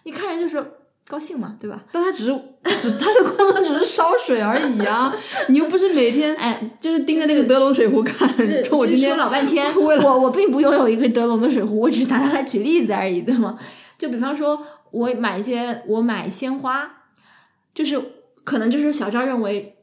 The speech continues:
Speaker 1: 浮夸、浮夸而无用的东西，但我觉得看着能让我高兴，我就会去选择购买它。
Speaker 2: 我自己能养活一个牛油果，长出一棵树来，我为什么要去买鲜花啊？<laughs> 这种
Speaker 1: 它美啊，它香啊。
Speaker 2: 我的牛油果，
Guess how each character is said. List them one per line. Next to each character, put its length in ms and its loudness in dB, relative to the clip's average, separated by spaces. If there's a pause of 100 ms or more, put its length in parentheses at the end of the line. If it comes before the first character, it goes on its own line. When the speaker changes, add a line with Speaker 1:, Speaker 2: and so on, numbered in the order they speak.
(500)
Speaker 1:
浮 200 -6
夸、 320 -4
浮 220 -6
夸 220 -4
而 120 -2
无 140 0
用 100 -2
的 60 -4
东 180 -6
西， 100 -6
但 220 -4
我 100 -2
觉 240 -6
得 260 -6
看 260 -10
着 80 -8
能 120 -8
让 200 -10
我 80 -10
高 180 -6
兴， 220 -6
我 100 -6
就 160 -4
会 160 -4
去 220 -8
选 200 -10
择 120 -14
购 120 -12
买 220 -14
它。 100 -20 (140)
Speaker 2:
我 100 0
自 140 -2
己 60 2
能 160 2
养 200 -2
活 120 0
一 80 2
个 60 2
牛 120 2
油 160 2
果， 180 -4
长 220 -6
出 60 -2
一 40 0
棵 140 0
树 220 -4
来， 80 -2
我 100 -2
为 100 0
什 80 -2
么 80 -2
要 60 0
去 140 2
买 160 0
鲜 240 -6
花 200 -4
啊？ 240 -6 (300)
<laughs> 480 -20
这 80 -10
种 80 2
Speaker 1:
它 80 0
美 300 -2
啊， 80 -10 (920)
它 100 -2
香 120 0
啊。 0 -
Speaker 2:
我 0 -
的 60 4
牛 140 4
油 120 4
果， 280 2